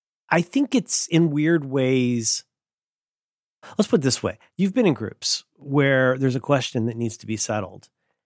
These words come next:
And, like, when's the last time you were with a group of people who all had smartphones and there was something that needed to be settled, but nobody took out their phone? Because somebody will, 'cause somebody wants to be the one who wins and who finds it. In most cases, you know, e-, let's say even over eighty percent of the time,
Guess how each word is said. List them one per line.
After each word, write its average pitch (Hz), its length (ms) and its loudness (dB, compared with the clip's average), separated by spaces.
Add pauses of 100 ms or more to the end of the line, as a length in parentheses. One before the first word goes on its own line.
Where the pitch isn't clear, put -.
(180)
And, 139 140 2
like, 139 160 2
when's 185 280 2
the 254 80 -2
last 190 240 0
time 147 200 0
you 131 180 0
were 170 220 2
with 147 200 -2
a 131 60 -4
group 120 220 -2
of 113 80 -12
people 107 300 -8
who 110 140 -6
all 107 180 -4
had 113 180 -4
smartphones 107 640 -6
and 131 160 -2
there 123 120 2
was 117 120 -2
something 135 220 -4
that 131 120 -2
needed 117 200 -4
to 110 40 -12
be 107 80 -8
settled, 110 380 -2
but 104 120 -16
nobody 104 340 -8
took - 200 -12
out 101 160 -12
their 104 120 -16
phone? 110 280 -20 (1120)
Because 139 540 0 (180)
somebody 180 340 2
will, 120 280 2
'cause - 160 -4
somebody 135 240 2
wants 113 200 0
to 113 120 -14
be 113 100 -2
the 104 100 -4
one 104 160 -4
who 101 100 -6
wins 104 520 -6 (340)
and 113 100 0
who 110 60 0
finds 175 340 2
it. 120 120 -2
In 220 140 2
most 302 160 0
cases, 143 440 0
you 240 40 4
know, 107 200 0 (160)
e-, 170 240 -2
let's 170 120 4
say 180 80 2
even 139 220 2
over 156 220 2
eighty 190 260 2
percent 156 300 0
of 117 80 0
the 110 60 -6
time, 107 360 -6